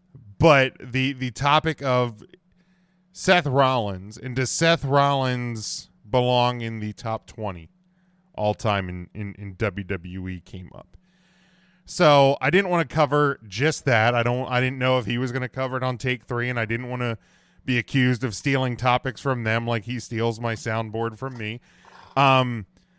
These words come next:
but I, so I expanded it to twenty-five, and I wanted the question to be, is there anyone who has made their W W E debut in the last decade,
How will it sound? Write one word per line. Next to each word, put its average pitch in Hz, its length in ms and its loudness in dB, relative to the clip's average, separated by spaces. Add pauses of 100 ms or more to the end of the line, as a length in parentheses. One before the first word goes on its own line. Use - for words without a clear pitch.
(340)
but 143 360 6 (1000)
I, 160 120 -2
so - 180 0
I 170 100 6
expanded 190 540 2
it 190 100 0
to 160 80 -8
twenty-five, 113 840 0
and 123 560 -2 (800)
I 135 100 4
wanted 156 300 2
the 151 80 -2
question 151 380 0
to 139 60 -8
be, 135 200 0
is 131 240 -4
there 143 180 0
anyone 156 800 -2 (920)
who 156 180 2
has 135 160 -2
made 156 280 2
their 151 160 6
W 156 320 4
W 156 320 0
E 151 140 2
debut 113 720 -4 (360)
in 135 100 -8
the 120 100 -4
last 117 380 0
decade, 98 600 -4